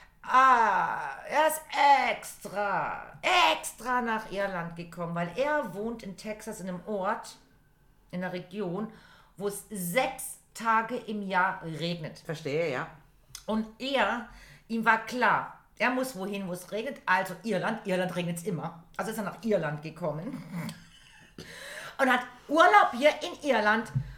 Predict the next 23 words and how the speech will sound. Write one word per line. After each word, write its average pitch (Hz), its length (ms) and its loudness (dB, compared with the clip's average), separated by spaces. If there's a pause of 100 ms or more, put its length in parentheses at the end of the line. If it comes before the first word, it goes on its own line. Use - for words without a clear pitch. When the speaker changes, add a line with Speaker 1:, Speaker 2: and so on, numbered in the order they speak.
(220)
Speaker 1:
und 240 100 0
dann 240 80 6
sagt 240 160 0
er, 240 200 0
"It's 214 320 -4
fucking 453 880 10 (120)
hot - 380 12
here." 190 300 6
<laughs> - 0 - (600)
Und 254 140 6
dann - 140 -4
sagt - 500 0
er 269 80 2
zu - 60 -8
mir, 185 60 -10 (280)
hey, 254 180 2 (160)
sagt 226 180 -4
er, - 100 -6 (280)
ich, 233 160 -10
seit 349 240 2
ich 370 140 -6
hier 202 180 -4
bin 214 240 -6